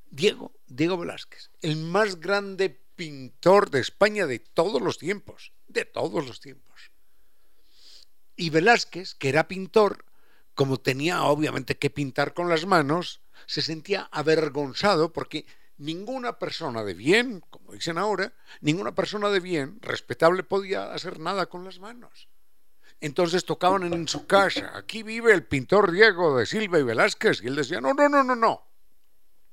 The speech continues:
Aquí no vive ningún pintor". Porque pintar, y era el más grande pintor de España, pintar era considerado indigno, porque era un trabajo con las manos.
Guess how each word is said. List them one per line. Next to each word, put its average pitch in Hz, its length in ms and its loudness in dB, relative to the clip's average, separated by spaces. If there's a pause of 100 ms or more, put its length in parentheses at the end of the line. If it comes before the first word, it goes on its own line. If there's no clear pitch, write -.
(720)
Aquí 233 240 0
no 214 140 4
vive 196 320 0
ningún 160 420 -2
pintor". 156 520 -2 (1000)
Porque - 260 0
pintar, 165 800 -2 (200)
y 135 120 2
era 156 120 0
el 135 100 0
más 127 200 -6
grande 139 280 -6
pintor 156 360 -6
de 160 80 -12
España, 165 380 -14 (160)
pintar 180 480 -2
era 175 180 -6
considerado 190 960 -8 (500)
indigno, 180 520 -6 (340)
porque - 240 -10
era - 280 -6
un 202 180 -8
trabajo 185 420 2
con 180 160 -8
las 165 160 -10
manos. - 480 -16